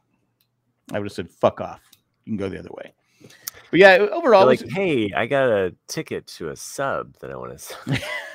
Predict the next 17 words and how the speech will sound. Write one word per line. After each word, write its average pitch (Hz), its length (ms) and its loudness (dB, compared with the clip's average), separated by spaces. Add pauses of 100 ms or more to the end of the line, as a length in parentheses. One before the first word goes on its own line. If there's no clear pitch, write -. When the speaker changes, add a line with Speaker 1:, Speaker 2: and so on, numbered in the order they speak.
Speaker 1:
<laughs> 233 220 0 (1000)
They 151 100 -4
wouldn't 104 240 -4
pay 101 160 -8
for 98 120 -12
it. 95 40 -14
They're 95 120 -14
cheap. - 340 -20 (600)
Um, 151 640 -6 (580)
no, 214 160 2
but 294 60 0
it - 60 -2
was 233 100 -8
a - 20 -20
good 240 140 -4
time. 180 280 4
Uh, 156 120 -6